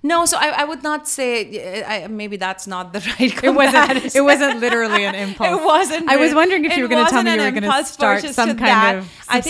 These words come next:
Speaker 2: subscription
Speaker 1: <clears throat>
Speaker 2: service now.
Speaker 1: No, I think, I think it has to do with how you connect with the consumer, right? So we have seen,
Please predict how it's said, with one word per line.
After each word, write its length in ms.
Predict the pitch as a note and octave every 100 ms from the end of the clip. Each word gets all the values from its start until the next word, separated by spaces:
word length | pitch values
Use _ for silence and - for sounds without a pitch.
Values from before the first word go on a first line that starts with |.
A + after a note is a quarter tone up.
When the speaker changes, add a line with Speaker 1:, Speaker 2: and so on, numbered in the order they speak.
| E4
Speaker 2:
subscription 400 | B3+ - G3+ A3
Speaker 1:
<clears throat> 60 |
Speaker 2:
service 360 | F#3+ D#3 E3 D#3
now. 280 | D#3+ D#3+ E3+
Speaker 1:
No, 240 | B3 G3+
I 140 | G3+ G#3
think, 240 | C4 C4
I 140 | - G#3+
think 160 | C4+
it 80 | B3
has 260 | A#3 G3+ -
to 120 | G#3
do 180 | F3+ F3+
with 320 | F3 E3+ E3+ _
how 400 | - - F#3+ F3+
you 160 | G3+ G3
connect 380 | E3+ D#3 D#3
with 80 | D#3
the 60 | D#3
consumer, 460 | D3+ C#3+ C#3+ C#3
right? 280 | C#3+ E3 F3
So 180 | - F#3
we 280 | E3+ G#3+ A#3
have 280 | G#3+ F#3+ -
seen, 540 | - F#3+ F3 E3+ E3+